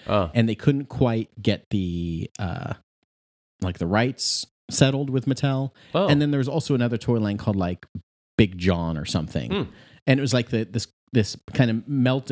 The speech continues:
Speaker 2: melting of, like, these two properties
Speaker 1: Mm-hmm.
Speaker 2: into. There's a great, like, uh,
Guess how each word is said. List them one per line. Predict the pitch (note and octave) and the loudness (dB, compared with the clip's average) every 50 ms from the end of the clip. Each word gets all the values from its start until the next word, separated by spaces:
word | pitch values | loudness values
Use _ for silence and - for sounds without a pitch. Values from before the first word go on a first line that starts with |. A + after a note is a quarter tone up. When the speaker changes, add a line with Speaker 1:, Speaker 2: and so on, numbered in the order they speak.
| B2+ A#2 | -2 0
Speaker 2:
melting | A#2+ A#2+ A#2 B2+ B2 B2 A#2 A2+ | 2 2 0 2 0 0 -2 0
of, | D#2 G#2+ G#2 G#2+ | 0 -2 -2 0
like, | G#2 G2 F#2 - | 0 0 0 -2
these | G2+ F#2+ - | -2 -4 -2
two | - - A#2+ | 0 0 0
properties | A2 - - - G2 G#2 - C3+ B2 B2 B2+ C3+ C#3 C3 - - | 0 0 -2 -2 -2 -2 0 -2 0 0 0 -2 -2 -4 -6 -8
Speaker 1:
Mm-hmm. | C#3 A2 A2+ A#2 A#2 A#2+ A#2 - - - - | -8 -8 -8 -8 -8 -10 -14 -18 -12 -4 0
Speaker 2:
into. | A#2 A2 G#2+ G#2+ - - G#2+ G2+ G2+ G2 G2 | 0 2 2 0 0 0 2 2 2 0 2
There's | A2+ C#3+ C3+ C#3+ | 2 0 0 0
a | A2+ | 0
great, | - C3 C#3 C#3 C3 | 0 2 2 2 0
like, | C3 A2+ G#2+ - - - - - | 0 -2 -2 -4 -6 -14 -6 -2
uh, | G#2+ G2+ | -2 -2